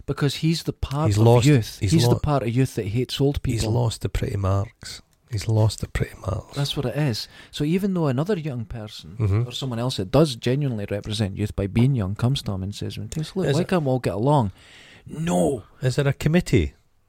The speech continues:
Speaker 2: the family, or is it one, one man?
Speaker 1: I think it's
Speaker 2: Do
Speaker 1: one guy. I think it's one guy. It doesn't
Speaker 2: And they
Speaker 1: know.
Speaker 2: just, they say, "Richie, you've been damned. You've been damned."
Speaker 1: Yeah.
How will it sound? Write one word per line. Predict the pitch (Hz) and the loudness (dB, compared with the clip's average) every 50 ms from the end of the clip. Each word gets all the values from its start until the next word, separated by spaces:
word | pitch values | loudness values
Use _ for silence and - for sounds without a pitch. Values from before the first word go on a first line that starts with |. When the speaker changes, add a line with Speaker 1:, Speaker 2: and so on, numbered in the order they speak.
| _ | _
Speaker 2:
the | - 101 98 | -4 -4 -4
family, | - - 98 92 90 87 90 87 87 85 | 0 2 2 2 2 2 2 2 2 2
or | 85 | 2
is | 80 90 | 0 0
it | 87 85 | -2 0
one, | 92 98 92 90 85 85 | 0 0 0 0 -2 -2
one | 92 98 98 95 | -2 0 0 2
man? | 90 90 90 90 92 87 - - | 2 2 2 0 -2 -4 0 2
Speaker 1:
I | 143 | 2
think | - 135 | 4 4
it's | 127 95 | 2 0
Speaker 2:
Do | 104 104 | 0 0
Speaker 1:
one | 95 95 104 | 0 0 -2
guy. | 95 95 92 95 95 98 101 113 151 | -2 -2 -2 -2 -2 -2 -4 -6 -8
I | 131 | -8
think | 123 110 107 | -8 -8 -8
it's | 104 107 | -8 -6
one | 95 98 104 104 | -6 -6 -4 -4
guy. | - 98 95 104 101 - _ _ _ _ _ _ _ _ _ _ _ _ _ _ _ _ _ _ _ _ _ _ _ _ - | -2 -2 -2 -2 -4 -8 _ _ _ _ _ _ _ _ _ _ _ _ _ _ _ _ _ _ _ _ _ _ _ _ -20
It | 110 110 | -20 -14
doesn't | 117 107 104 | -6 -4 -2
Speaker 2:
And | 104 101 | 0 2
they | 104 | 0
Speaker 1:
know. | 101 | 0
Speaker 2:
just, | - 110 107 95 - - - | 2 2 2 2 0 -2 -4
they | 110 92 | -4 -2
say, | - - 117 110 | 0 2 2 4
"Richie, | 110 123 117 - - - 120 117 | 4 2 0 0 0 0 0 0
you've | 135 139 | 0 -2
been | - 117 101 92 | -2 -4 -4 -2
damned. | 92 98 110 123 127 113 95 87 - - - _ _ _ _ _ _ - | 0 0 0 0 0 -2 -4 -8 -12 -14 -20 _ _ _ _ _ _ -12
You've | 117 110 | -10 -8
been | 107 104 101 101 | -8 -8 -6 -6
damned." | - 101 101 104 107 104 107 110 - - _ _ _ _ _ _ _ _ _ _ _ _ - | -4 -4 -2 -2 -2 -4 -4 -8 -10 -14 _ _ _ _ _ _ _ _ _ _ _ _ -8
Speaker 1:
Yeah. | 123 131 135 135 117 | -4 -2 0 0 -2